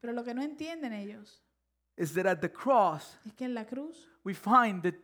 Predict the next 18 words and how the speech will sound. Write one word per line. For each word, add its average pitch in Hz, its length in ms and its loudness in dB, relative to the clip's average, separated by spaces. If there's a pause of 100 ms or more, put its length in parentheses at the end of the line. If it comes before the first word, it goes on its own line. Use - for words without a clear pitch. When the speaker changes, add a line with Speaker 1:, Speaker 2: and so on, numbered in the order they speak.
Speaker 2:
true 254 580 0
expression - 840 -6
of 165 200 -4
righteousness. 170 720 -4
Speaker 1:
encontramos 240 1000 -4
la 240 120 -4
verdadera 247 880 -6
expresión 254 800 -6
de 262 80 -6
justicia. - 920 -12 (120)
Speaker 2:
This 254 160 2
is 262 120 0
my 180 200 -2
favorite 180 640 -2
quote 160 360 -4
in 147 120 -6
the 135 80 -10
world. 117 500 -14